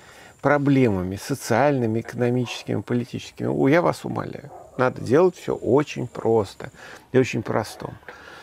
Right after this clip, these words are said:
Вопрос всё время ещё возникает у очень многих о цене, так сказать, проекта. Дело в том, что, естественно,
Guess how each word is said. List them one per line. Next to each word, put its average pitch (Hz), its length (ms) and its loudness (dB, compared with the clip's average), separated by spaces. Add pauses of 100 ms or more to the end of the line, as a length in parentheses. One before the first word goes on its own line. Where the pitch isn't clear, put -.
(880)
Вопрос 202 380 6
всё 175 160 6
время 185 340 8 (240)
ещё 160 420 6 (140)
возникает 135 580 4
у 131 60 6
очень 127 240 2
многих 131 560 2 (420)
о 117 100 4
цене, 123 460 4 (460)
так - 200 -12
сказать, - 360 -10
проекта. 98 580 -2
Дело 139 180 4
в - 60 -8
том, 175 180 2
что, - 200 0
естественно, 135 800 2